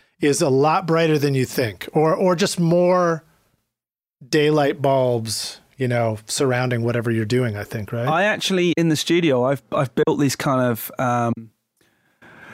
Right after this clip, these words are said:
Speaker 2: they, they, they were designed for, you, you know, if you have a, like, a miniature shoot, you know, when, when you have, like, sort of models and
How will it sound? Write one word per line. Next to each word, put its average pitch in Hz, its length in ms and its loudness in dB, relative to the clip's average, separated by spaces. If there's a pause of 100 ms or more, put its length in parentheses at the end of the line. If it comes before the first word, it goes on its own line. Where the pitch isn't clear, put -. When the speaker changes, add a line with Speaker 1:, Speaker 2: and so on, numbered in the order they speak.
(480)
Speaker 2:
they, 165 360 -2
they, 180 260 0
they 175 140 2
were 170 100 2
designed 180 440 2
for, 170 200 0 (100)
you, 170 200 -2
you 190 140 2
know, 240 120 4
if 247 180 0
you 208 120 2
have 180 200 0
a, 170 180 0
like, 143 140 -4
a 151 60 0
miniature 151 520 2 (100)
shoot, 214 340 0
you 170 100 -2
know, 175 140 2
when, 180 240 2
when 170 120 2
you 165 100 4
have, 156 240 0
like, - 120 -4 (420)
sort 139 220 -2
of 135 40 4
models 143 360 2
and 151 100 2